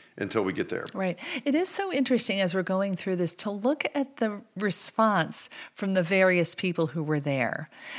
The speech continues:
Speaker 2: So, um, we'll talk about the criminals in a minute, like you said, but picking up in verse thirty-five, let's listen to what this group of people, how they're responding. "The crowd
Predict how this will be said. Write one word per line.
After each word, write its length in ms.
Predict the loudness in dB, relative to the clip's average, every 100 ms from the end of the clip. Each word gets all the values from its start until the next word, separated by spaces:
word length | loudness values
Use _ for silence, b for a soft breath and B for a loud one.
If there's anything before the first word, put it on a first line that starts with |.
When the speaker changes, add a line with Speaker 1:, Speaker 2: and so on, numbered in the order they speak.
| -4
Speaker 2:
So, 440 | 2 4 4 4 2
um, 300 | -2 -2 0
we'll 100 | -2
talk 220 | -2 0
about 140 | 2 0
the 60 |
criminals 480 | 0 -2 -2 -2 0
in 80 | 0
a 60 |
minute, 260 | 0 0 -2
like 200 | -4 -2
you 80 | -2
said, 240 | 0 0
but 180 | -2 -2
picking 300 | -4 -4 0
up 120 | 0
in 120 | 0
verse 260 | 0 2 2
thirty-five, 720 | 2 0 0 0 0 0 -2
let's 320 | -2 0 0
listen 320 | 0 0 0 -2
to 140 | -2
what 240 | -4 -4 0
this 220 | 2 2
group 260 | 0 -4
of 140 | -6 -6
people, 480 | -6 -4 -4 -6 -10 _
how 140 | -2 0
they're 180 | 0 0
responding. 580 | 0 -2 -2 -4 -8 -12 B B B B B B B B
"The 80 | -2
crowd 720 | -2 0 2 4 4 2 -2